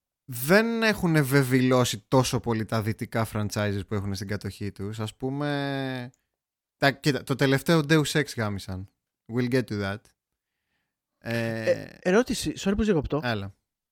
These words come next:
Speaker 2: Έχει την Crystal Dynamics η Square;
Speaker 1: Ναι, νομίζω, ναι.
Speaker 2: Για... α, το Marvel που βγήκε τώρα.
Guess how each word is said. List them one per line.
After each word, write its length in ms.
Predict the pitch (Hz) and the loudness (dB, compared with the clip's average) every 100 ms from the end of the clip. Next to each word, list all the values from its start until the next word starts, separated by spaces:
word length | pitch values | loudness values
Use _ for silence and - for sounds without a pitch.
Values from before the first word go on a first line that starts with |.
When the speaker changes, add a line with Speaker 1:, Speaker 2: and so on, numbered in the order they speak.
| _ _ _ - - | _ _ _ -20 -14
Speaker 2:
Έχει 240 | - 190 349 | -6 0 2
την 100 | 285 202 | 2 2
Crystal 200 | 269 220 | 4 6
Dynamics 360 | 170 147 185 165 | 6 6 2 -2
η 60 | 147 | -2
Square; 260 | - 123 104 - _ _ _ _ _ - | 2 2 0 -10 _ _ _ _ _ -10
Speaker 1:
Ναι, 280 | 113 113 107 _ _ _ _ _ _ | -4 -2 -4 _ _ _ _ _ _
νομίζω, 420 | 110 101 107 110 | -10 -6 -6 -6
ναι. 300 | 104 107 95 90 _ _ - - - | -6 -6 -8 -12 _ _ -20 -20 -8
Speaker 2:
Για... 240 | 147 147 | 8 8
α, 400 | - 196 240 262 - | 8 6 4 4 4
το 100 | 233 233 | 2 4
Marvel 500 | 277 277 226 269 254 - 202 | 2 2 2 2 2 -2 -12
που 120 | 233 | -10
βγήκε 340 | 202 247 277 | -10 -12 -12
τώρα. 400 | - 277 254 208 | -8 -6 -6 -8